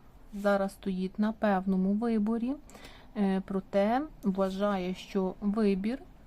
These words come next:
потрібно робити головою і ні в якому разі ні с-, не серцем. Ну, серцем, само собою, але голова завжди має бути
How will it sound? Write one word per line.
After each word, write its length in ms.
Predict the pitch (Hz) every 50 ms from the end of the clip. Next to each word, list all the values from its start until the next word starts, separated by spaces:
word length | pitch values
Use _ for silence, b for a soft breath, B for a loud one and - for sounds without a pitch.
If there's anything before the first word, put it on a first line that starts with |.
| - -
потрібно 480 | 208 196 - 196 196 196 214 240 262 240
робити 760 | 208 185 170 170 175 170 175 190 - - - 226 226 233 247 - - -
головою 880 | - 170 190 208 208 226 233 226 196 180 180 185 180 180 180 185 190 196
і 100 | 185 190
ні 180 | 190 185 190
в 60 | 185
якому 680 | 185 202 202 208 226 240 240 - - 247 240 240 233 220
разі 440 | 185 180 185 196 208 208 202 208
ні 300 | 220 214 196 185 185 196
с-, 180 | 208 208 - - -
не 220 | 214 185 190 202
серцем. 640 | 202 - - 160 160 - - - - - 196 190 - B B B B B B B -
Ну, 180 | 226 220 208 214 -
серцем, 380 | - 233 226 - - - 277 269
само 280 | - - 392 403 415
собою, 500 | - - - 190 185 190 190 190 196 - -
але 380 | - 190 196 196 190 190 190 185
голова 540 | 180 196 190 185 185 185 185 196 220 262 262
завжди 400 | 247 214 202 190 - 196 196 208
має 400 | 202 185 180 185 190 202 202 190
бути 420 | 175 175 170 180 - - 202